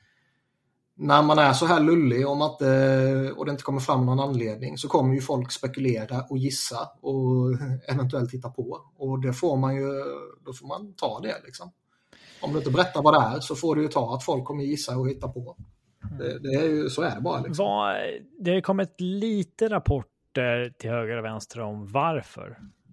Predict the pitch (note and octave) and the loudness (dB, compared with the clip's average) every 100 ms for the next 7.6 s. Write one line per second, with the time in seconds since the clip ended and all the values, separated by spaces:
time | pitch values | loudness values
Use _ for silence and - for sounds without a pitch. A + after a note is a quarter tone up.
0 | - B2 A#2+ A#2 A2+ B2+ A#2+ C#3 A2+ B2 | -12 -6 -4 -4 -6 -4 -2 -4 -4 -6
1 | A#2 A2 - A2+ G#2 - C3 C3 G#2+ - | -6 -8 -10 -8 -6 -6 -6 -8 -12 -20
2 | - - A2 G2+ G2+ A#2 - - C3 - | -20 -20 -18 -16 -6 -6 -6 -6 -6 -6
3 | - C3 G#2+ G2+ A2 A2 G#2 G#2 G2 A#2+ | -10 -8 -6 -8 -6 -6 -6 -6 -4 -2
4 | A2 G2+ F#2+ - G2+ G2 G#2 G2+ F#2+ A2 | -2 -6 -10 -10 -10 -10 -10 -10 -10 -10
5 | G2 G2 G2 F#2+ G#2+ C#3 B2 - - - | -10 -12 -14 -12 -4 0 0 -2 -14 -18
6 | - - - - C3 A2+ A#2+ A#2 A2 G#2 | -20 -18 -18 -14 -10 -6 -4 -4 -4 -10
7 | - - - - D#3+ D#3+ | -20 -20 -20 -4 6 6